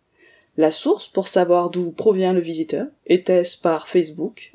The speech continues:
un blog partenaire ou un forum spécialisé ? Le médium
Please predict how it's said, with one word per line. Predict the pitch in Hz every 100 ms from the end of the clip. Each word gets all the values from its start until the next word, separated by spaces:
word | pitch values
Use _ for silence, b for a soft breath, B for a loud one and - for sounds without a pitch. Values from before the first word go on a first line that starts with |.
| -
un | 185
blog | 180 180 170
partenaire | - 180 - 165 160 302 330
ou |
un | 226 180
forum | - 170 170 165
spécialisé ? | - 165 - 156 139 151 - _ _ _ _ _ _ _ _ _ _ b b -
Le | 240 349
médium | 359 233 226 180